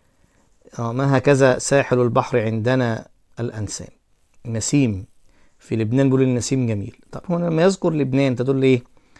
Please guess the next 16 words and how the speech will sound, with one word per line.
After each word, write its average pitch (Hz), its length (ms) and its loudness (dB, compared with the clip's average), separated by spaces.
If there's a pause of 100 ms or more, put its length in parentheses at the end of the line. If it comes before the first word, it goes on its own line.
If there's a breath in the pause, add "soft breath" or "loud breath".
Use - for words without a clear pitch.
(380 soft breath)
طبعًا 131 280 2
إحنا 117 160 -6
قلنا 131 160 0
من 117 200 0
ضمن 139 300 0 (100)
السمات 113 540 -2
اللي 131 120 4
عندهم، 143 380 2 (400)
آه، 127 100 -2
من 123 120 -2
حيث - 180 -6
الموضوع، 131 420 0 (580)
الشعور 131 300 0
بالحنين 127 400 0
الجارف 139 440 4
للوطن، 240 300 2